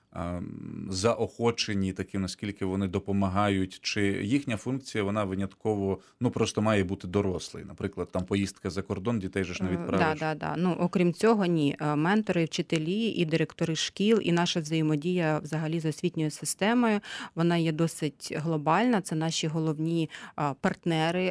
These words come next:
Speaker 2: е, в цьому проєкті, починаючи від, е, Міністерства освіти і заканчуй-, закінчуючи вчителями. Директори і вчителі — це головні комунікатори, а, з дітьми.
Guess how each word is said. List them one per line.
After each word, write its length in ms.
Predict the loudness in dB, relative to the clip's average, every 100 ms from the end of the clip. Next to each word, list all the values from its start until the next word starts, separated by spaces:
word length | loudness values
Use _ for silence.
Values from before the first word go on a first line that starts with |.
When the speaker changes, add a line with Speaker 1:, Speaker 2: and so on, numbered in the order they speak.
| 0
Speaker 2:
е, 80 |
в 80 | 0
цьому 380 | 0 0 2 0
проєкті, 560 | 0 0 2 2 0 -4
починаючи 760 | -2 -2 0 0 0 -2 -4 -4
від, 220 | -4 -4
е, 180 | -4 0
Міністерства 680 | 0 -2 0 -2 -2 -4
освіти 420 | -6 -4 -4 -2 -4
і 60 |
заканчуй-, 540 | -6 -6 -4 -4 -6 -10
закінчуючи 520 | -6 -6 -4 -6 -8
вчителями. 600 | -8 -6 -2 0 0 -2 -6 -12 -8
Директори 500 | 0 0 2 2 4
і 40 | 2
вчителі — 340 | 2 0 0
це 140 | 0 0
головні 340 | 2 2 0
комунікатори, 880 | 0 0 0 0 0 0 -2 -4 -4 -8 -8
а, 200 | 0 2
з 440 | 2 0 0 2 2
дітьми. 640 | 0 -4 0 2 2 0